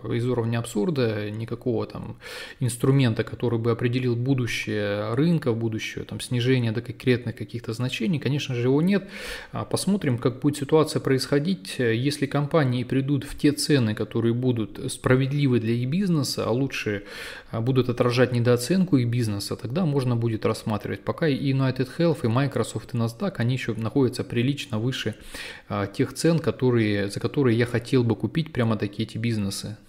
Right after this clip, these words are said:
То есть, когда хорошая недооценка, можно, не боясь, не опасаясь, э, покупать этот бизнес.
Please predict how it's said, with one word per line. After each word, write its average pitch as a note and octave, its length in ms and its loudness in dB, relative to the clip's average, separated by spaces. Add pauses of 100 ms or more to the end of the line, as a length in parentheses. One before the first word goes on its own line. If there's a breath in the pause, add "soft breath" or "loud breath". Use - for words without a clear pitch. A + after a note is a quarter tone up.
(120)
То - 80 -10
есть, - 240 -14
когда A2+ 480 -2 (300)
хорошая D3 380 2
недооценка, C#3 640 2
можно, A#2 480 2
не C3 180 2
боясь, B2 560 0
не A#2+ 140 2
опасаясь, D#3 640 -2 (440 loud breath)
э, E3 120 -2
покупать - 480 2
этот D#3+ 180 2
бизнес. C3+ 640 0